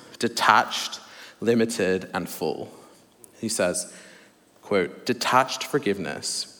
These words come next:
there is no reduction in negative feelings towards the offender, but no reconciliation takes place." And then there's limited forgiveness. There is a reduction in a negative feeling towards the offender, and the relationship is partially restored,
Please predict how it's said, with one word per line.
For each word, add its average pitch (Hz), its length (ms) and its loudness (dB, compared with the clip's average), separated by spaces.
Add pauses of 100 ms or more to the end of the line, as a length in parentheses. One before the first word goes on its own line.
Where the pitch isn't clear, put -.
there 101 120 4
is 101 120 0
no 113 240 4
reduction 117 580 2
in 98 140 0
negative 98 320 0
feelings 98 420 0
towards - 380 -4
the 98 100 -2
offender, 95 560 -4 (540)
but 104 140 6
no 107 180 6
reconciliation 98 880 2
takes - 300 -6
place." - 580 -6
And 107 100 -6
then 104 80 0
there's 98 260 0 (280)
limited 143 400 4
forgiveness. 90 800 -4 (140)
There 107 120 2
is 107 120 2
a 107 40 0
reduction 113 760 2 (320)
in 117 80 4
a 110 80 4
negative 107 340 4
feeling 104 640 2 (240)
towards 127 380 2
the 104 80 2
offender, 92 580 0 (260)
and 123 80 -4
the 113 80 2
relationship 104 540 2
is 90 100 -6
partially 175 520 4
restored, 95 560 -2